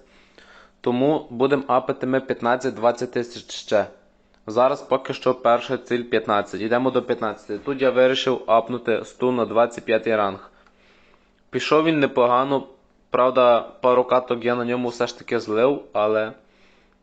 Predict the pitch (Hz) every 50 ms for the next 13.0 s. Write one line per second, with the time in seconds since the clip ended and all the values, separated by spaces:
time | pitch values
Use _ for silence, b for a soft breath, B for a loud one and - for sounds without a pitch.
0 | _ _ _ _ _ _ _ _ _ _ _ _ _ _ - - _ 247 247 -
1 | - - 110 113 113 113 113 120 120 120 127 139 139 139 135 131 127 123 127 127
2 | 127 123 123 107 107 110 107 - - - - - - - _ _ - 101 98 110
3 | 113 123 131 131 - 147 139 135 - - - - 117 117 117 120 123 120 120 117
4 | 117 117 120 117 - - 117 117 120 - 139 123 120 117 110 110 110 104 117 117
5 | 117 120 117 110 113 110 - - - - 117 117 - 117 110 107 104 110 117 120
6 | - - - - 107 107 - 120 110 110 113 120 - 120 113 - - 117 117 -
7 | - 143 147 147 147 - - 117 110 110 120 123 - - - 120 117 - 123 113
8 | 117 117 123 127 120 - - - _ - 110 110 113 117 123 120 b b b b
9 | b b b b b b - - - - 131 120 107 101 - - - - 123 135
10 | 131 - 143 123 120 113 117 127 120 117 113 113 110 - 113 107 104 101 101 98
11 | - - - - _ _ _ _ _ b b b b b b b b b b b
12 | b b b b b b b b b b b b - 117 117 110 101 - - -